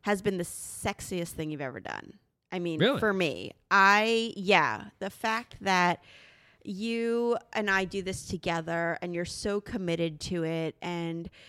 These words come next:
Speaker 1: you're never like, "Ugh, I don't wanna record," or, "I don't wanna do it," or you're always so excited about it and you love it and you're so, um, respectful of me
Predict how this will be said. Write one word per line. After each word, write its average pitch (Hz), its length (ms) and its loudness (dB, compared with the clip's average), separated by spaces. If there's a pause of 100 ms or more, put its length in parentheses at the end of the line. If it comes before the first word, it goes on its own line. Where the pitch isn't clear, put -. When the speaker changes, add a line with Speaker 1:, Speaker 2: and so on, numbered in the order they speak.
Speaker 1:
you're 202 160 4
never 220 420 4
like, 185 560 4
"Ugh, 214 160 2 (840)
I 180 60 -4
don't 170 220 -4
wanna 160 220 -4
record," 262 640 -4
or, 185 140 -2
"I 175 80 -2
don't 170 100 -4
wanna 175 200 -4
do 302 360 -2
it," 247 200 2
or 196 160 6 (280)
you're 202 220 -4
always 240 380 2
so 202 400 2
excited 185 560 0
about 175 340 0
it 175 200 0
and 170 140 -6
you 170 100 -4
love 190 300 2
it 185 220 2 (380)
and 214 120 2
you're 214 140 2
so, 240 720 4
um, 180 500 2 (240)
respectful 196 1120 0
of 165 420 6 (800)
me 208 720 4